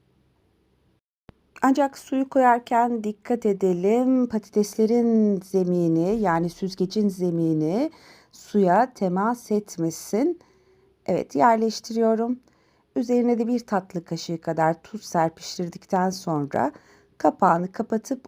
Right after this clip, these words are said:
orta ateşe yerleştireceğim. Eğer bu aparatınız yoksa bir süzgeçle de bu işi yapabilirsiniz.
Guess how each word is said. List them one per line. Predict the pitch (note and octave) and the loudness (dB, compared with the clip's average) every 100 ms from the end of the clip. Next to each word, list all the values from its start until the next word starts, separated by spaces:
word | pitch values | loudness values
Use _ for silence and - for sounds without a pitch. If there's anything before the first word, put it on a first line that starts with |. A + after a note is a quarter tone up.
| - | -2
orta | A#3+ A#3+ A3 | 0 0 -2
ateşe | F3+ F3+ - | -2 -2 0
yerleştireceğim. | B3+ E3+ D#3+ E3 - D#3+ C#3+ - - _ _ _ _ _ _ _ _ _ _ _ _ _ _ _ _ _ - - _ - | 2 2 0 -6 -12 -16 -8 -6 -6 _ _ _ _ _ _ _ _ _ _ _ _ _ _ _ _ _ -20 -20 _ 0
Eğer | B3 C4+ | 2 4
bu | C#4 | 0
aparatınız | C#4+ C#4+ C#4 C#4 C4+ C#4 | 0 -2 0 0 2 0
yoksa | C#4 - F4+ | 0 -2 -2
bir | C#4+ C#4+ | 0 0
süzgeçle | - C#4+ C4+ F4 F4 C#4+ G3+ | -4 -6 -2 -4 -2 -2 0
de | F3 | 0
bu | |
işi | E3+ - F3+ | -4 -4 -4
yapabilirsiniz. | E3+ D#3 D#3 E3 D#3+ - F3 D#4 - | -2 -4 -2 -4 -4 -4 -2 -2 -6